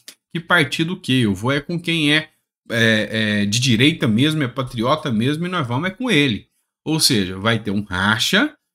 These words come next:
e nesse racha aqui, a chance de todo mundo que é da direita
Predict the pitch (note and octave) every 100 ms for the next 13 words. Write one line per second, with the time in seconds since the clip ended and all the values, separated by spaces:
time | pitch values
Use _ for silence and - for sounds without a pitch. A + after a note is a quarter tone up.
0 | _ - G#2 B2+ B2+ B2+ G#2+ G#2+ - F#2+
1 | - D3+ D3+ _ _ _ - A#2+ - A#2
2 | F3+ G#3 - - - _ _ _ - G#2
3 | G#2 A2 G#2 G#2 F3+ F#3+ G3+ D3 C#3+ C3
4 | B2+ A2+ G#2+ A2 G#2 G2+ -